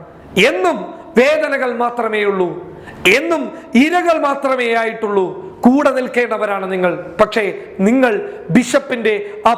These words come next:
പച്ചയായ സത്യമടങ്ങുന്ന നന്മകൾ വിളിച്ചു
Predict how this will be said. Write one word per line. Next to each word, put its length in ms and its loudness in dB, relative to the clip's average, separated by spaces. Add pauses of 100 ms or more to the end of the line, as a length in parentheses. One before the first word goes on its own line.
പച്ചയായ 580 0 (300)
സത്യമടങ്ങുന്ന 760 0 (460)
നന്മകൾ 440 2 (100)
വിളിച്ചു 260 0